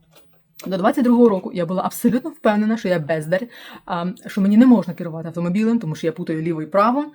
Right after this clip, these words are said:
і взагалі мені страшно, я боюся брати на себе відповідальність.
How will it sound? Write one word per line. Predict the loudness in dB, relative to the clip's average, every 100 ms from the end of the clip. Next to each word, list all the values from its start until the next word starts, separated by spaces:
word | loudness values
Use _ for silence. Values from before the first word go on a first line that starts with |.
| -18 -20 -6
і | -4 -2 -2
взагалі | -2 -2 0 2
мені | 4 0
страшно, | -2 -2 0 -2 -2
я | -4
боюся | -6 -6
брати | -6 -6
на | -6
себе | -8 -8
відповідальність. | -8 -14 -12 -14 -18